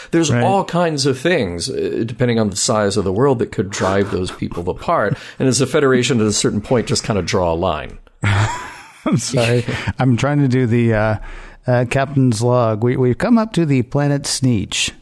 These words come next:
Speaker 2: Their
Speaker 1: Mm-hmm.
Speaker 2: inhabitants are interesting because some of them have stars upon theirs
Speaker 1: <laughs> Right?
Speaker 2: and others do
Speaker 1: Yes.
Speaker 2: not."
Speaker 1: <laughs>
Speaker 2: Yeah,
Speaker 1: Yeah,
Speaker 2: so,
Speaker 1: yeah.
Speaker 2: wow. Well, they should be fine for the Federation. Sh-, oh, no, wait, the ones with stars are not happy with it.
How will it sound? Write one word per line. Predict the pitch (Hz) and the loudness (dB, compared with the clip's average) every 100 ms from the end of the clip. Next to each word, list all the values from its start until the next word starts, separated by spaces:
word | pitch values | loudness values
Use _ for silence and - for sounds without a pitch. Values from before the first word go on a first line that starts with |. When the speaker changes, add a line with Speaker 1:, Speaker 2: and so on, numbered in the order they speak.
| - | -4
Speaker 2:
Their | 131 127 123 | 0 2 2
Speaker 1:
Mm-hmm. | 131 | 2
Speaker 2:
inhabitants | 123 147 196 165 151 131 | 2 2 2 2 2 2
are | 143 | 0
interesting | 147 147 120 - 131 | 2 2 0 0 2
because | 135 - 123 - | 2 0 0 2
some | 254 | 4
of | 277 | 4
them | 156 131 | 4 4
have | 120 110 | 2 0
stars | - 196 269 120 | -2 2 2 2
upon | - 107 87 | 2 2 2
theirs | 85 76 104 139 - | 2 2 2 0 -4
Speaker 1:
<laughs> | - 98 107 82 110 202 - 233 | -6 0 2 4 4 2 2 0
Right? | 160 - 170 - - | 0 0 0 -2 -2
Speaker 2:
and | 143 131 | 0 2
others | 127 139 117 | 2 2 2
do | 151 | 2
Speaker 1:
Yes. | 160 220 131 95 | 2 2 0 -2
Speaker 2:
not." | - | -4
Speaker 1:
<laughs> | - - - - - - | -6 -8 -10 -10 -10 -4
Speaker 2:
Yeah, | 233 214 - | -4 -2 0
Speaker 1:
Yeah, | 151 - 165 | 0 2 0
Speaker 2:
so, | 160 156 208 156 | 0 0 2 2
Speaker 1:
yeah. | 135 131 | 0 0
Speaker 2:
wow. | 123 156 165 127 117 - | 0 0 2 0 -2 -4
Well, | - 254 | -2 2
they | 311 | 2
should | 311 | 4
be | 311 | 2
fine | 254 302 320 | 2 4 4
for | 247 | 4
the | 151 | 0
Federation. | 127 135 135 127 143 | 0 2 2 4 2
Sh-, | - - | 2 -2
oh, | 151 185 | -2 0
no, | - 156 180 | 2 0 0
wait, | 151 156 | 0 0
the | 151 | 0
ones | 143 147 | 0 2
with | 131 131 | 0 -2
stars | - 143 143 139 | -2 0 0 0
are | 123 110 - | 0 -2 -2
not | 127 123 131 | 2 2 2
happy | 120 127 127 | 0 2 2
with | 123 117 | 0 0
it. | 127 | -4